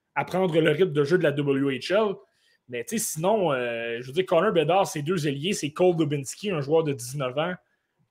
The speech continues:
qui est assez ordinaire, et t'as Logan Nyjoff, qui est, moi, je l'aime bien pour le calibre de jeu junior, mais il manque de, parce qu'il est assez robuste, mais c'est, c'est un, davantage un joueur de,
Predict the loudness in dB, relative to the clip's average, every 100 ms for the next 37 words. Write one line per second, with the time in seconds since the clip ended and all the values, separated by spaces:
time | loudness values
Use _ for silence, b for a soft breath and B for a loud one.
0 | -16 -12 -8 -6 0 4 6 4 -2 0
1 | 2 2 2 0 0 2 2 4 4 2
2 | 2 0 0 0 0 0 -6 -16 -10 -8
3 | -8 -6 -2 0 0 0 -2 -2 -2 2
4 | 4 4 0 B B B _ -10 -6 0
5 | 2 4 4 0 0 2 0 0 -4 -2
6 | 2 4 2 -2 -8 _ _ _ _ _
7 | -8 -6 0 2 4 2 0 _ _ -12
8 | -8 -6 -2 0 2 2 4 4 2 2
9 | -10 -12 -12 -10 -6 -6 -6 -10 -2 2
10 | 2 6 6 6 2 -2 2 4 6 4
11 | 2 0